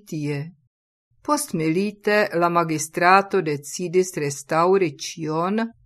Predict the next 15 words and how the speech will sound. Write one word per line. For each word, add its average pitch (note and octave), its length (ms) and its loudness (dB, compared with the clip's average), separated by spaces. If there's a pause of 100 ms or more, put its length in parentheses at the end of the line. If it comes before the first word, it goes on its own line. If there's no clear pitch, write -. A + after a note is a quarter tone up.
(380)
ĝis D#4 320 -2
la E3+ 120 6
lasta G#3+ 560 6
misforma F#3+ 800 2
kamentubo D#3+ 1080 -2 (420)
kaj C4+ 180 4
stumbliga G3 840 2 (100)
pavimŝtono. E3 1040 0 (800)
La D#3+ 200 6
urbo G#3 440 6
eĉ G3 260 -2
elspezis F3+ 880 2
multon F3 640 0
por E3+ 200 0
doni E3+ 480 0